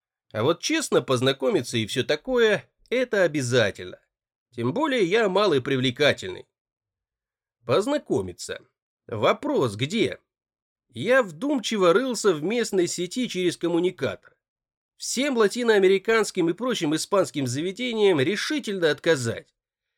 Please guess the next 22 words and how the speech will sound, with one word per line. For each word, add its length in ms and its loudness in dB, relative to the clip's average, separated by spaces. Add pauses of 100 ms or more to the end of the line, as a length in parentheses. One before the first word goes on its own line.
(160)
Этого 400 2
мне 240 4
хватает 560 2
на 140 4
орбите. 580 -2 (840)
Но 160 -6
легко 440 2
решить 480 2
отказать. 760 -4 (380)
Трудно 340 -2
этой 300 4
доктрины 520 2
придерживаться. 880 -2 (720)
Большая 640 0
часть 280 0
клубов 480 -2
и 40 -6
дискотек 840 -4
пестрела 560 -2
названиями, 800 2
начинающимися 880 0
на 200 2